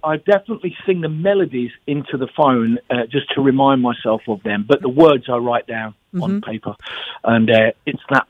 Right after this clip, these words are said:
Speaker 1: piece of paper which I've lost. I'm looking everywhere for it with the lyrics, and I remember the lyrics were, were. It's a fun song, you know. It's, I'm, I'm a little bit in a quandary about this song because the melody is very, uh,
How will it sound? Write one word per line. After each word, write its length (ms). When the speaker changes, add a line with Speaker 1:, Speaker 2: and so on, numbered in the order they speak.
Speaker 1:
piece 220
of 80
paper 340
which 220
I've 140
lost. 480
I'm 160
looking 420
everywhere 500
for 140
it 140
with 160
the 40
lyrics, 380
and 100
I 40
remember 260
the 80
lyrics 380
were, 160
were. 260
It's 180
a 60
fun 320
song, 340
you 120
know. 240
It's, 180
I'm, 180
I'm 160
a 40
little 200
bit 140
in 80
a 60
quandary 440
about 300
this 100
song 220
because 380
the 80
melody 640
is 100
very, 580
uh, 300